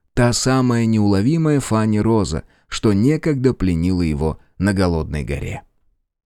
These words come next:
Трудности отчасти разрешились зимой, когда отец неожиданно купил дом милях в тридцати от Литорога в новом модном курортном местечке Сонби,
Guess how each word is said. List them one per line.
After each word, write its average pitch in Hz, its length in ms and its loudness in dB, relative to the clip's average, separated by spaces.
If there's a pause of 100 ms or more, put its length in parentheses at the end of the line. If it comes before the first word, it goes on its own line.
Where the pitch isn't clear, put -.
Трудности 165 580 4
отчасти 170 600 2
разрешились 120 680 2
зимой, 165 360 2
когда 123 380 0
отец 165 400 -2
неожиданно 117 580 2
купил 120 340 2
дом 147 300 2
милях 117 400 4
в - 100 -14
тридцати 113 540 0
от 65 180 -4
Литорога 123 640 0
в 92 120 0
новом 117 320 2
модном 110 520 2 (300)
курортном 131 680 2
местечке 117 760 0
Сонби, 69 640 -2